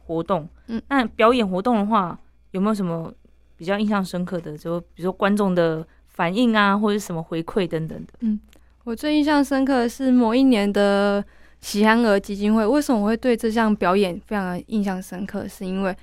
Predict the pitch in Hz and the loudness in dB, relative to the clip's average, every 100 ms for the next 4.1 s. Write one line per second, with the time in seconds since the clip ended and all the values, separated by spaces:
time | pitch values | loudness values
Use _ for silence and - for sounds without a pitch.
0 | - - _ 214 214 196 196 269 254 220 | -18 -20 _ 0 2 2 0 -2 0 0
1 | 202 233 226 277 214 269 233 190 214 190 | -2 0 6 6 6 4 4 4 2 2
2 | 190 196 196 - 214 190 - 185 208 208 | 2 2 2 -2 -2 -2 -2 -2 -2 -8
3 | - - 196 - - - 208 208 202 196 | -10 -14 -10 -10 -12 -6 -4 -4 -2 -2